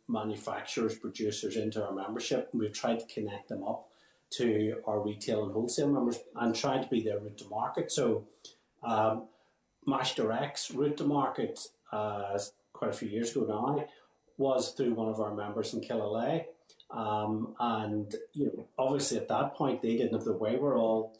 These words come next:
to, uh, get into the large supermarkets. So their route to market was in one store, and from there, you know, they're all over the world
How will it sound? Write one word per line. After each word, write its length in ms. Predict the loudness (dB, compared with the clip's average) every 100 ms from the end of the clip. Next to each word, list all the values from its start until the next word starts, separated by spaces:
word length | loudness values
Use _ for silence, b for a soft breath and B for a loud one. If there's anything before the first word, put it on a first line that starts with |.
| -6
to, 360 | -4 -4 -8 -12 b b b b
uh, 420 | -6 -4 -4 -6 -8 -10
get 160 | 0 2
into 320 | 4 4 2
the 100 | 0
large 240 | 0 0 0
supermarkets. 720 | -2 2 2 2 -2 0 2
So 200 | 2 2
their 180 | 4 4
route 200 | 4 0
to 60 |
market 420 | -4 -4 -6 -6
was 160 | -6 -4
in 160 | -4 -4
one 180 | -2
store, 520 | 0 -2 0 0 0 -2
and 180 | -2 -2
from 180 | -2 -2
there, 480 | 0 2 2 0 -4 B B B B -2
you 120 | -2
know, 100 | 0
they're 460 | -2 -2 -2 -2 0
all 180 | 0
over 100 | 0 -2
the 60 |
world 180 | -4